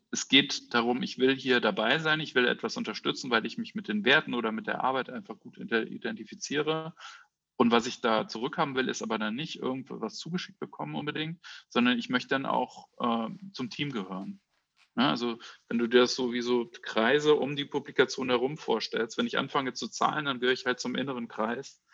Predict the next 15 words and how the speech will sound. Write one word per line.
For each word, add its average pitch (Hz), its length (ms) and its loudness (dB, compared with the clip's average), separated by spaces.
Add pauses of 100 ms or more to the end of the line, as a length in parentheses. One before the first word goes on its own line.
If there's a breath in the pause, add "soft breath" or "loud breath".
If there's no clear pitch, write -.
(260 loud breath)
Und 120 400 2 (120)
das 117 260 4
muss 139 160 -4
ich 151 120 -6
dann 131 200 4
auch 117 120 0
irgendwie 135 340 0
spüren 139 420 -2
können, 98 340 -2
ja? 120 200 -4
Also, 110 180 -8
deswegen 123 320 -2
ist 117 120 -4
es 120 100 -6
schon 135 340 -8